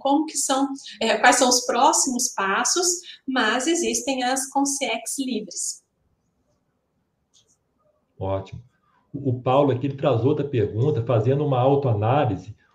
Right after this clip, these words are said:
Speaker 2: uma consciência que está desequilibrada, ela deve procurar uma terapia?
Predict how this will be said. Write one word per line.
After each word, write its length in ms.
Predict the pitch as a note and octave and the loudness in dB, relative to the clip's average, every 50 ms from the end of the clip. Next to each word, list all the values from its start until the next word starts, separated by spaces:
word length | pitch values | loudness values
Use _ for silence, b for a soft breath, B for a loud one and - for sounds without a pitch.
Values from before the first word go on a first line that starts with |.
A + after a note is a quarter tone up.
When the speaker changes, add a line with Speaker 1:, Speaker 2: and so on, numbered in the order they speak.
| _ _ _ | _ _ _
Speaker 2:
uma 220 | C#3+ C#3+ C#3 - | 0 0 0 0
consciência 500 | - D3+ D3+ D3 - C#3+ C#3 C#3 - D3+ | 0 -2 -2 -2 -2 -2 0 0 0 0
que 80 | - - | -4 -6
está 220 | - _ C3 B2+ | -6 _ -2 -2
desequilibrada, 1040 | B2 A#2 A#2 C3 C3 C3 - A#2+ A#2 F#2+ E2 - G#2+ A#2 C3+ D3 C3 - F#2+ F#2+ - | 0 0 -2 -2 -2 -2 -4 -6 -6 -4 -2 0 0 2 2 2 2 0 -2 -4 0
ela 160 | C3+ C3 B2+ C3+ | 2 2 2 4
deve 280 | A#2+ C3+ C#3 C#3 C3+ | 4 4 4 4 2
procurar 460 | - C#3 C#3 - - A#2+ A#2 A#2+ A#2 | 0 -4 -4 -2 0 2 4 4 6
uma 140 | A#2 A2+ G#2+ | 4 4 2
terapia? 800 | G#2 - A2 G#2 G2 - - - - D3+ F3+ D3+ G#2+ F2 E2 - | 0 0 0 0 0 -2 -4 -6 -4 -4 0 0 0 -2 -2 -8